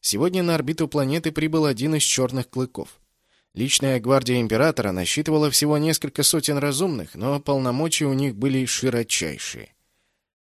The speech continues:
От принятия решения о казни до начала карательной операции в масштабах целой системы.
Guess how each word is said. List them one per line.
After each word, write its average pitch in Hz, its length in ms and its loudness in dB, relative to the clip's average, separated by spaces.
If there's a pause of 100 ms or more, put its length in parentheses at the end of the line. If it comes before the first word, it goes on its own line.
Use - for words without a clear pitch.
(160)
От - 160 -10
принятия 127 500 2
решения 123 600 2
о 87 40 -4
казни 135 540 0 (240)
до 117 160 -2
начала 120 460 2
карательной 107 680 0
операции 104 520 2
в 98 80 -2
масштабах 101 500 -2
целой 98 380 2
системы. - 580 0